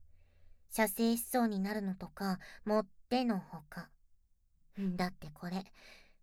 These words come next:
治療だから。おちんちん強くするために来たんだよね。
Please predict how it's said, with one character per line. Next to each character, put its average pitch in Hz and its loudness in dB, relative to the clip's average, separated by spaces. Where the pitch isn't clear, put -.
治 247 0
療 302 4
だ 302 -2
か 208 -8
ら。 160 -12
お 269 2
ち 330 -2
ん 320 -4
ち 277 -2
ん 247 2
強 302 0
く - -14
す - -4
る 247 0
た 247 0
め 349 4
に 381 2
来 - -12
た 233 2
ん 202 0
だ 190 -2
よ 175 -4
ね。 196 -6